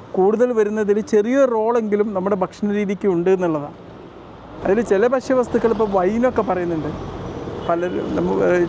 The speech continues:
ചില ഒരുപാട് ആൾക്കാർക്ക് റിലീജിയസ് റെസ്ട്രിക്ഷൻ ഇതിലൊക്കെ ഉള്ള രീതിയിൽ അത് ബാധക-, അത് ചിലപ്പം വിമർശനത്തിന് വിധേയമാവാൻ സാധ്യതയുള്ളതുകൊണ്ട് ഞാൻ ആദ്യമേ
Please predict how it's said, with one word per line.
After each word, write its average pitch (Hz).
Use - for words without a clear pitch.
ചില 180
ഒരുപാട് 196
ആൾക്കാർക്ക് 196
റിലീജിയസ് 185
റെസ്ട്രിക്ഷൻ 175
ഇതിലൊക്കെ 170
ഉള്ള 170
രീതിയിൽ 165
അത് 175
ബാധക-, 190
അത് 185
ചിലപ്പം 226
വിമർശനത്തിന് 247
വിധേയമാവാൻ 226
സാധ്യതയുള്ളതുകൊണ്ട് 202
ഞാൻ 190
ആദ്യമേ 196